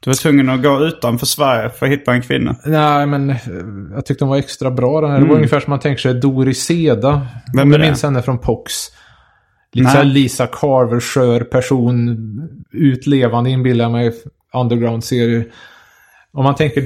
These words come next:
Speaker 2: det minus Lisa Carver-delen och så tar man in en massa metal istället och lite snidigare stil.
Speaker 1: Mm. Lisa Carver var då, eh, hon gav ut
Speaker 2: J V V F.
Speaker 1: fanzine.
Speaker 2: <laughs> Just det.
Speaker 1: J V V F-fanzinet Roller Derby. Ja, det var väl inte bara J V V F.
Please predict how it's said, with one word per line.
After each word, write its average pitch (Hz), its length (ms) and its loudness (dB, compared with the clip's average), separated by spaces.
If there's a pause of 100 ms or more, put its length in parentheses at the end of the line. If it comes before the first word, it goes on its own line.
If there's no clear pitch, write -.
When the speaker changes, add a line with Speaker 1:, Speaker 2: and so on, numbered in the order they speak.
Speaker 2:
det 156 400 4
minus 123 520 0
Lisa 131 420 -2
Carver-delen 117 800 -2
och 117 80 -2
så - 80 -10
tar 123 160 -2
man 123 120 0
in 120 120 0
en 117 80 0
massa 120 220 -2
metal 120 560 -2
istället 120 300 0
och 110 60 2
lite 113 220 -4
snidigare 117 580 -2
stil. 127 440 -2 (920)
Speaker 1:
Mm. 143 360 2
Lisa 139 320 2
Carver 123 840 0
var 139 140 2
då, 113 380 2 (300)
eh, 127 60 -4 (180)
hon 123 200 2
gav 120 140 4
ut 117 60 4
Speaker 2:
J 139 140 4
V 123 100 2
V - 60 4
F. 123 140 2
Speaker 1:
fanzine. 123 420 2
Speaker 2:
<laughs> - 40 -14
Just 208 320 0
det. 143 220 0
Speaker 1:
J 139 120 6
V 135 100 2
V 131 140 0
F-fanzinet 120 1080 -2
Roller 123 360 2
Derby. 113 380 0 (100)
Ja, 131 140 -2
det 139 120 -2
var 147 160 2
väl 143 100 4
inte 135 140 2
bara 139 340 2
J 123 160 2
V 127 100 -2
V 139 140 2
F. 131 80 -2